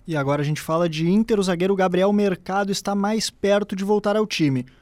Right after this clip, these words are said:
O jogador já está recuperado da lesão muscular na panturrilha. Na segunda-feira, no primeiro treino do Inter após o empate em dois a dois contra o Juventude no sábado,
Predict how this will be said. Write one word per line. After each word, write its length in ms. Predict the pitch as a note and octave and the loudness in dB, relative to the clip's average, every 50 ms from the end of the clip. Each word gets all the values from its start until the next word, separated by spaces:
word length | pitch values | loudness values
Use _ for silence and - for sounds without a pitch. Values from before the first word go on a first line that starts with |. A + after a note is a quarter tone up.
| _ - - | _ -16 -12
O 80 | - D3 | -6 -4
jogador 400 | D#3 C#3+ C#3+ C#3 D3+ E3 E3 D#3+ | 0 0 0 0 0 0 0 -2
já 240 | D3 D3+ E3+ F#3+ | 0 0 0 0
está 220 | F#3+ - - - E3+ | 0 -2 -4 -4 -2
recuperado 680 | D3+ E3 D#3 - - - F#3+ F3+ E3 E3 F3+ F#3 F#3 | -2 -2 -4 -4 -4 -2 0 0 0 0 -2 -2 -2
da 80 | F#3 F#3 | -2 -2
lesão 340 | F#3 F3 D#3+ D#3+ F3+ F#3 F#3 | -2 -2 -2 0 0 0 2
muscular 640 | F3+ F#3+ G#3+ G#3 - - - - G#3+ F#3 F3 F3+ F#3 | 2 2 0 0 -2 -6 -6 -4 -2 0 0 0 0
na 140 | F#3+ G3 F#3 | 0 -2 -4
panturrilha. 840 | - _ - G3+ G#3+ G3+ - A3 F#3 D#3 D#3 D#3 D3 C3 - - - _ _ _ _ _ - | -4 _ 0 0 0 0 0 -2 -2 0 0 0 0 0 -2 -6 -10 _ _ _ _ _ -8
Na 120 | C#3 C3+ | -8 -6
segunda-feira, 760 | - - - D3 D#3 E3+ G3 F#3+ - - - F3+ F#3 A3 A3 G3+ | -6 -6 -6 -6 -4 -2 -2 -2 -4 -4 -2 0 0 2 2 0
no 100 | F3 C#3 | 0 0
primeiro 300 | D#3 D3+ D3+ E3+ F3 E3+ | -2 -2 0 0 -2 -2
treino 460 | - - - D#3 F#3 A3 A#3 A3+ G3+ | -4 -4 -2 0 2 2 2 2 2
do 160 | D#3+ D3 D3 | 2 2 2
Inter 260 | D#3+ F#3 F3 - D3 | 2 2 0 0 -4
após 300 | C#3+ C#3+ D3 D3 D3 C#3 | -4 -2 -2 -2 -2 0
o 40 | D3+ | -2
empate 460 | D3 C3+ - - D3+ D#3 D#3 - D3+ | -4 -4 -2 -2 -2 -2 -2 -4 -4
em 40 | C#3+ | -2
dois 200 | C3 C3+ C#3 C3+ | -2 -2 -2 -2
a 60 | D3 C#3 | -4 -4
dois 240 | B2+ C3 C#3 C3+ | -2 -2 -4 -4
contra 260 | C#3 - C3+ B2+ C#3 C#3 | -4 -6 -8 -6 -6 -6
o 40 | |
Juventude 520 | B2+ C#3+ C#3 D3 C#3+ C#3 C3+ - D3 C#3 D#3 | -6 -4 -4 -4 -4 -4 -4 -4 -4 -2 -2
no 140 | F3+ G#3+ G3+ | -2 -2 -4
sábado, 500 | - - G3 F#3+ F#3+ F#3+ G#3+ G#3 G#3+ | -4 -6 -4 -4 -2 -2 -2 -2 -2